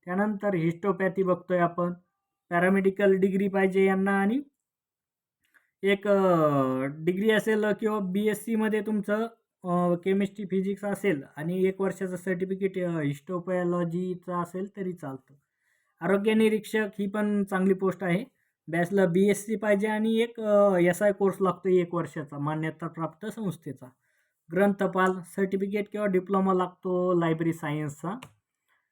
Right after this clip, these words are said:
त्यानंतर आपण वीज तंत्री बघतोय, यामध्ये डिप्लोमा सर्टिफिकेट लागते इलेक्ट्रिक ट्रेडचं.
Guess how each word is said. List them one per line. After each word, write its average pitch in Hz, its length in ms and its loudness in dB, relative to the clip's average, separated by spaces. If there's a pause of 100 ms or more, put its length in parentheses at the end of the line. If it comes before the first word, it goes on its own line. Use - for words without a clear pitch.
(220)
त्यानंतर 214 420 -2
आपण 220 320 0
वीज 202 300 -2 (100)
तंत्री 208 320 2
बघतोय, 202 680 2
यामध्ये 185 680 4
डिप्लोमा 180 420 0
सर्टिफिकेट 185 560 -2
लागते 180 360 0
इलेक्ट्रिक 170 720 0
ट्रेडचं. 165 500 -2